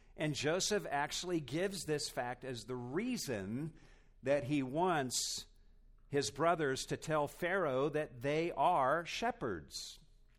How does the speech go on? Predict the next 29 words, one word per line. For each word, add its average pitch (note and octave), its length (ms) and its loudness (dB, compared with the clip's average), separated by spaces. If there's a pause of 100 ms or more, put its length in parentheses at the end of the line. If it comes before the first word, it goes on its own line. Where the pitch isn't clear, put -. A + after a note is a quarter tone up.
(520)
or G#2 140 -6
keepers D3+ 560 -2
of G#2 120 -6
livestock, A2 760 0 (560)
which G#2+ 240 -6
is G2+ 200 -2
synonymous A#2+ 720 -2
with G#2 220 -8
being F#2+ 240 -6
shepherds. - 760 -8 (880)
He B2 100 -4
tells D#3 380 2
them D3 220 0
to C3+ 80 -2
tell E3 220 -2
Pharaoh A#2 460 0
that B2 180 -4
they're A#2 140 -4
keepers D3+ 500 -6
of E3+ 140 -6
livestock. G#2 720 -4 (520)
Look B2+ 160 -6
again D#3 220 -4
at C#3 120 -4
the C3 120 -4
end C#3 120 -2
of A#2 80 -6
verse B2+ 200 -4
thirty-four. G#2+ 600 -4